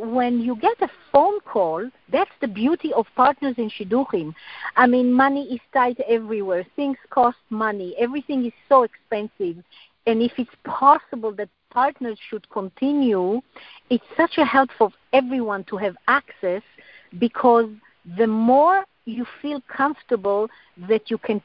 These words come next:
pick up the phone and talk, you are going to be achieving much more than just relying on looking at pieces of paper. Pick up the phone because you see a beautiful resume on Partners. Pick up the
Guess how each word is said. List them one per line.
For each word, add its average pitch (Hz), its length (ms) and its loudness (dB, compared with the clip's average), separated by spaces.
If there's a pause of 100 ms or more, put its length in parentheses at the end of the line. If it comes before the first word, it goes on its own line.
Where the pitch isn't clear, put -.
pick 269 180 -4
up - 140 2
the 196 140 -6 (140)
phone 240 460 4 (360)
and 185 300 -10
talk, 294 420 0 (720)
you 214 300 -2
are 269 100 4
going 247 440 -4
to 240 100 -12
be 208 180 -6
achieving 214 560 -10
much 233 200 -6 (100)
more 226 520 2 (300)
than 202 220 -8
just 214 260 -4 (340)
relying 208 840 0 (140)
on 190 340 -4 (160)
looking 233 380 0
at - 160 -4
pieces 233 300 -2
of 180 160 -4
paper. 214 420 4 (460)
Pick - 180 0
up 381 120 4
the 285 140 -4 (140)
phone 302 360 2
because 269 260 -8
you 247 160 -8 (100)
see 277 120 -6
a - 20 -2
beautiful 269 500 -6
resume 254 560 0
on 233 160 -2
Partners. 233 560 0 (400)
Pick 339 180 -2
up 381 140 4
the 330 100 -6